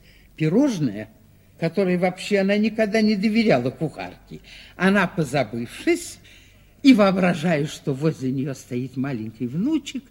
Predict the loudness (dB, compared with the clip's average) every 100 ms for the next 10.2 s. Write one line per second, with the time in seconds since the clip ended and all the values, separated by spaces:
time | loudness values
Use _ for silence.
0 | -20 -20 -20 -12 0 0 2 0 -2 -4
1 | -8 -4 -2 -2 -2 -2 -4 -8 -20 -20
2 | -20 -10 -2 0 0 6 6 8 4 0
3 | -2 0 -2 0 -2 -4 -4 -2 -2 -2
4 | -2 0 -4 -4 -12 -20 -18 -8 -4 -4
5 | -4 -4 -4 -6 -14 -10 -4 -4 -4 -10
6 | -20 -14 -6 -2 2 4 4 2 2 0
7 | 0 0 0 -4 0 0 2 0 0 -2
8 | -4 -2 -4 -6 -14 -8 0 6 8 8
9 | 4 2 2 0 0 -2 -4 -4 -8 -4
10 | -6 -6